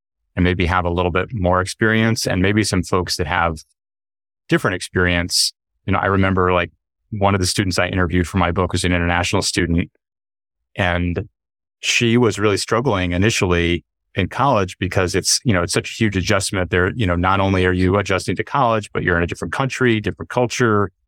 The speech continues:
you know, different rules, healthcare system, all these, you know, all this stuff.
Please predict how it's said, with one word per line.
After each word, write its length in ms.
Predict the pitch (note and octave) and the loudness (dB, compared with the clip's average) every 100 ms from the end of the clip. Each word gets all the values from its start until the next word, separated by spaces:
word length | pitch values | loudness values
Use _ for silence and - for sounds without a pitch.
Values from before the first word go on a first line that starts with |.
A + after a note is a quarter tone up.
| _ _ _ _ | _ _ _ _
you 80 | A2+ | -2
know, 140 | F2+ | 0
different 340 | E2+ G2+ - F#2+ | 0 -2 -2 -2
rules, 380 | G#2 A#2 A2 - | 2 2 2 0
healthcare 420 | G#2+ G#2+ A2+ G#2 | -2 0 0 0
system, 400 | - A2+ A2+ G2 | 0 0 0 0
all 120 | F#2 | 2
these, 260 | G2+ G2 - | 2 0 0
you 120 | A#2 | 0
know, 100 | F2 | 2
all 220 | F2+ F#2+ | 2 2
this 160 | G#2 F#2 | 2 0
stuff. 440 | - F#2 F2 - | 0 -2 -2 -8